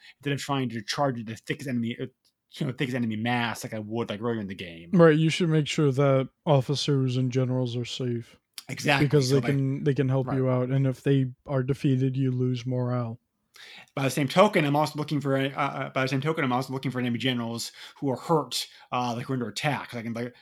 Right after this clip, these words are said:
Speaker 1: uh, so I, I was gonna charge in there, like, and finish them off.
Speaker 2: Right, which I don't think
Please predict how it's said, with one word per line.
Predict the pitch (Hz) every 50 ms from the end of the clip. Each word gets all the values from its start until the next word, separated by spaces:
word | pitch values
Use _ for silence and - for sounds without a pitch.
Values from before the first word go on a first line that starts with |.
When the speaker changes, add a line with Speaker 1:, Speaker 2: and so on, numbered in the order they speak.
| - - - _ _ -
Speaker 1:
uh, | 135 123 120 113 110 104 101 - 135
so | - 135 135
I, | - - 247 285 _ -
I | 156
was | 131 -
gonna | 135 123
charge | 117 - 135 131 120
in | 127 123
there, | 123 120
like, | 113 107
and | 110 113
finish | 131 123 120 104
them | 107 107
off. | 107 101 87 78 - - - - - -
Speaker 2:
Right, | 135 147 147 147 139 139 131 110 107 98 - _ _ -
which | 165 160 151 127 - - - - - _ _ _ _ _ _ _ _ _ _ _ - _ _ _ _ _ _ _ _ - -
I | 165 175
don't | 180 185 180
think | 160 - 185 175 156